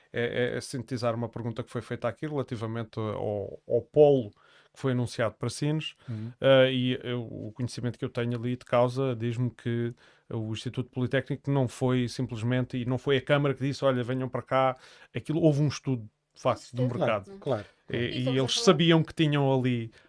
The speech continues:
Speaker 1: a, a massa, portanto, pa-, pa conseguirem
Speaker 3: Claro.
Speaker 1: abrir. Eles já, já, já funcionavam lá turmas
Speaker 3: Exatamente,
Speaker 1: do
Speaker 3: era exatamente
Speaker 1: Politécnico.
Speaker 3: isso que eu te ia dizer.
Speaker 1: Ah,
Speaker 3: É, já
Speaker 1: e,
Speaker 3: conseguia
Speaker 1: e,
Speaker 3: agregar
Speaker 1: portanto,
Speaker 3: ali.
Speaker 1: e as, e agora com os, com os investimentos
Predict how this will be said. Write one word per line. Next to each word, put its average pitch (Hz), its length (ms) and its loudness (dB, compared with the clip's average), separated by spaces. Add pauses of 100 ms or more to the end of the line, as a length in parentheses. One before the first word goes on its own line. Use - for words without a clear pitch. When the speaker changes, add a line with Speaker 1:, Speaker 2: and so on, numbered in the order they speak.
(100)
Speaker 1:
a, 120 600 0
a 113 60 -2
massa, 123 680 2
portanto, - 380 -10
pa-, 123 120 -4 (140)
pa 123 120 -4
conseguirem 127 500 -2
Speaker 3:
Claro. 123 180 0
Speaker 1:
abrir. 143 120 0
Eles 147 100 2
já, 160 160 12 (180)
já, 160 360 8
já 160 180 4
funcionavam 160 680 2
lá 135 200 8
turmas 127 460 -2
Speaker 3:
Exatamente, 214 360 -8
Speaker 1:
do 139 220 -2
Speaker 3:
era 127 80 -2
exatamente - 20 -10
Speaker 1:
Politécnico. 180 720 6 (100)
Speaker 3:
isso 220 80 -8
que - 80 -12
eu 285 40 -12
te - 120 -16
ia 294 80 -10
dizer. 240 280 -10 (120)
Speaker 1:
Ah, 143 60 2 (440)
Speaker 3:
É, 139 40 -2
já 135 120 0
Speaker 1:
e, - 60 -6
Speaker 3:
conseguia - 340 -10
Speaker 1:
e, - 40 -4
Speaker 3:
agregar 139 200 -2
Speaker 1:
portanto, 156 440 2
Speaker 3:
ali. 160 220 0
Speaker 1:
e 160 80 10
as, 147 240 4
e 147 100 2
agora 147 240 8
com 147 120 -6
os, - 280 -8
com - 160 -6
os 131 140 -4
investimentos 139 680 0